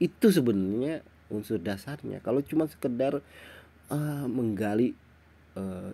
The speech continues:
iri-irian terhadap keuntungan yang didapat Singapura terhadap konser ini dan kita latah, bahkan kita me-, bahkan menggelontorkan uang sekitar dua koma lima triliun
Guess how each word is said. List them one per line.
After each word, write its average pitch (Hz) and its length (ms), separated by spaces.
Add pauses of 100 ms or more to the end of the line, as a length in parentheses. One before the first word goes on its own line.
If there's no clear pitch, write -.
iri-irian 117 720
terhadap 90 640 (480)
keuntungan 98 560
yang 90 160
didapat 85 400
Singapura 87 600 (440)
terhadap 90 400
konser 92 400
ini 92 240
dan 90 80
kita 98 240
latah, 95 560 (320)
bahkan 95 320
kita 98 480
me-, 107 240
bahkan 107 400
menggelontorkan 110 1120 (160)
uang 110 320
sekitar 98 560
dua 110 320
koma 110 400
lima 104 320
triliun 110 480